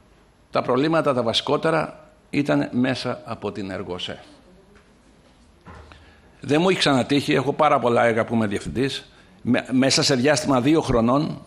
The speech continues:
δύο χρόνων, από το δεκαέξι έως το δεκαοκτώ, να αλλάξουν τέσσερις φορές, να αλλάξει,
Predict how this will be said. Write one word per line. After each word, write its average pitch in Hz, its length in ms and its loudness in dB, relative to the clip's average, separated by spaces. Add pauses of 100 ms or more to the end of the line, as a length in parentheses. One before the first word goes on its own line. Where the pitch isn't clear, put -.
δύο 131 180 0
χρόνων, 139 520 0 (540)
από - 140 -6
το 117 80 2
δεκαέξι 131 420 0
έως 135 100 2
το 131 100 0
δεκαοκτώ, 113 800 0 (3250)
να 113 240 2
αλλάξουν 147 420 2
τέσσερις 151 380 2
φορές, 135 560 0 (500)
να - 80 -2
αλλάξει, 135 320 2